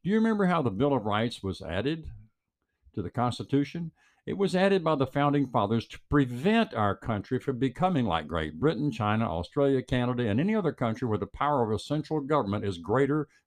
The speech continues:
than the power of the people. The role of the Bill of Rights is to protect us from our government.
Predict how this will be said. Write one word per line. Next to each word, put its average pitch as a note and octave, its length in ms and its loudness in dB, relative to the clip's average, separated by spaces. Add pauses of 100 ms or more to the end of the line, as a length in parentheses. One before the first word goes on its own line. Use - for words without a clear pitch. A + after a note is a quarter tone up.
than D#2 140 -4
the D#2 120 -4
power F2+ 420 2
of D#2 100 0
the F2+ 100 -4
people. - 520 -6 (560)
The C#3 80 2
role F#3+ 340 6
of G3+ 60 2
the G3 80 6
Bill D#3 240 2
of C#3 120 0
Rights F#2+ 400 0
is B2 200 -2
to A2+ 160 0
protect A2 560 0
us A2+ 480 4 (340)
from E2+ 580 0
our D#2 300 -2
government. D#2 720 2